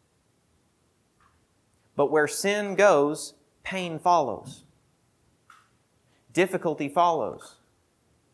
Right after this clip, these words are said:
We live in a world that's not perfect. We live in a world that has problems. And people try day in and day out to say, "We're gonna make this a wonderful world to live in." It's never going to happen. I hate to break it to you.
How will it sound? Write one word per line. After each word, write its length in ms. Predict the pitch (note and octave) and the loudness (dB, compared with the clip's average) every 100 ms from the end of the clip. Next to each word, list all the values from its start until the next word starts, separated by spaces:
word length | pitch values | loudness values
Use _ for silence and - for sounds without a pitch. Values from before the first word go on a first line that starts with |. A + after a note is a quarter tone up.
| _ _ _ _ | _ _ _ _
We 160 | D3 G3+ | 6 8
live 140 | G#3+ | 8
in 80 | F#3+ | 6
a 60 | F3+ | 6
world 300 | G#3 G#3+ D#3 | 8 6 4
that's 140 | C3+ | 0
not 280 | E3+ E3 - | 2 2 0
perfect. 440 | F#3 F3+ - - - - _ _ _ _ _ _ _ _ | -4 -4 -12 -16 -20 -20 _ _ _ _ _ _ _ _
We 100 | D#3 | 4
live 180 | G#3 G#3 | 6 6
in 80 | F#3+ | 4
a 60 | F3 | 4
world 280 | G3 A3 | 4 4
that 120 | E3+ - | 2 2
has 400 | F#3 F3+ - - _ _ _ | 2 2 -2 -10 _ _ _
problems. 640 | - F#3+ F#3+ C#3+ G2 - - _ _ _ _ _ _ _ _ _ | 4 4 4 0 -4 -12 -18 _ _ _ _ _ _ _ _ _
And 100 | D#3 | 2
people 240 | E3+ G#3 F#3 | 4 4 4
try 280 | G#3+ G3 F3 | 6 8 8
day 260 | F3 G#3+ | 6 6
in 80 | G3+ | 4
and 100 | F#3+ | 6
day 180 | F#3+ G#3+ | 8 10
out 180 | A3+ F3 | 8 6
to 60 | |
say, 140 | E3+ G3+ | 4 6
"We're 140 | G#3+ | 6
gonna 160 | A#3+ A3 | 6 6
make 200 | A#3 A#3 | 4 4
this 160 | A3 | 2
a 140 | G#3+ G3 | 4 4
wonderful 480 | G#3 A#3+ A#3 G#3 | 4 4 4 2
world 280 | F#3+ G#3+ G#3 | 4 4 4
to 60 | G3+ | 0
live 280 | G3+ G3+ F3+ | 0 0 0
in." 200 | B2+ - - - | -2 -4 -6 -2
It's 200 | E3 F3 | -2 2
never 320 | G3 F#3+ F#3+ | 2 2 2
going 340 | F3 F3+ E3+ | 0 -2 -2
to 60 | D3+ | -4
happen. 440 | C#3+ A#2+ - F#2 - _ _ _ _ | -4 -6 -8 -16 -18 _ _ _ _
I 80 | A2+ | -6
hate 220 | C#3+ D#3+ | -4 -6
to 80 | D3+ | -2
break 220 | C3 A2 | -2 -2
it 100 | - | -8
to 80 | F#2+ | -14
you. 160 | F2 | -14